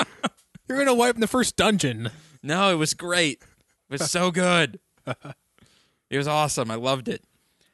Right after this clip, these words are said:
Speaker 2: Uh, though I think, hands down, the best, the absolute best movie game, GoldenEye.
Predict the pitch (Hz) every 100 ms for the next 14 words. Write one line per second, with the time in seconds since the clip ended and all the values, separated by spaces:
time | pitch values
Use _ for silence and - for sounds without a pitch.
0 | _ - 139 131 131 151 147 - 135 -
1 | 165 170 - - 147 165 131 135 127 117
2 | 110 _ _ _ _ 131 117 131 107 _
3 | 135 127 104 - - - _ _ 127 117
4 | 120 - 127 135 139 - 139 135 98 113
5 | - 120 113 110 - - _ _ 127 127
6 | 131 127 107 117 110 107 104 _ _ _
7 | _ _ _ 123 120 113 98